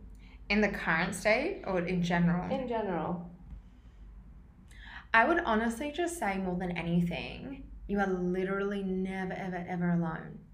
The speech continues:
Speaker 1: You know, e-, like, no matter what your lens or perspective of the world is, there is a lot of light. Yes, there's a bit of darkness at the moment, and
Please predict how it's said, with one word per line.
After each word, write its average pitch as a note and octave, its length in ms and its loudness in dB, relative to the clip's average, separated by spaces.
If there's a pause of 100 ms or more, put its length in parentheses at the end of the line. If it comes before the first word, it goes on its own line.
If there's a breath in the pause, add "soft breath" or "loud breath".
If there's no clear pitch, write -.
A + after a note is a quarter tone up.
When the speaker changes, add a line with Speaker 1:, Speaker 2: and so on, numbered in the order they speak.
(280)
Speaker 1:
You G3 160 -4
know, F3 380 0
e-, G3+ 360 -2
like, F#3 260 -2
no G3+ 60 -2
matter G3 220 2
what G3+ 200 0
your G3 140 -2
lens F3 360 4
or F3 120 -4
perspective F3 640 -4
of F3 160 -6
the F3 80 -2
world D#3+ 440 -2
is, - 580 -6 (840 soft breath)
there G3 180 6
is F3+ 140 0
a F#3 80 2
lot E3+ 300 4
of F3 60 2
light. - 340 0 (120)
Yes, F3+ 300 0
there's F#3+ 180 -4
a - 20 -4
bit F3 140 2
of F3 80 6
darkness E3+ 460 2
at - 60 -12
the - 60 -6
moment, G3+ 240 0
and F3+ 80 0